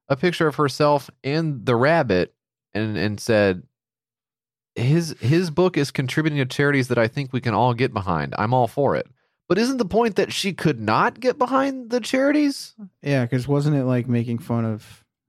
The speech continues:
Speaker 2: their positions on
Speaker 1: I think
Speaker 2: the
Speaker 1: it was making
Speaker 2: issues
Speaker 1: fun of
Speaker 2: and
Speaker 1: them
Speaker 2: stuff?
Speaker 1: for being bigots and then donating the money to charities. And then,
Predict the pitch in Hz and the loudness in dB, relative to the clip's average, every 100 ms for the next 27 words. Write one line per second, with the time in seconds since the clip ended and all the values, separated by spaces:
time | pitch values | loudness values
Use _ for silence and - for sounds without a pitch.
0 | - 113 113 110 117 113 113 110 104 101 | -8 -8 -6 -4 -4 -2 -4 -4 -6 -8
1 | 110 _ _ _ _ _ _ _ _ 143 | -10 _ _ _ _ _ _ _ _ -2
2 | 180 - 285 269 226 190 208 202 190 208 | -2 -2 -2 0 0 0 0 0 -2 0
3 | 208 156 170 160 165 147 151 175 156 131 | 0 0 -2 0 -2 0 0 2 0 -2
4 | - _ 120 117 233 196 73 - - - | -6 _ -4 0 0 2 -2 -4 -6 -4
5 | 120 131 120 127 147 156 139 127 120 123 | 0 0 0 0 0 0 0 -2 0 0
6 | 123 120 117 127 113 104 101 _ _ _ | 0 -2 -2 2 4 2 -2 _ _ _
7 | _ _ _ _ _ _ _ - 208 240 | _ _ _ _ _ _ _ 0 2 4
8 | 139 82 67 82 - _ _ _ _ _ | 4 0 -2 -8 -16 _ _ _ _ _
9 | _ _ _ 117 120 117 113 104 | _ _ _ -4 0 0 -2 -8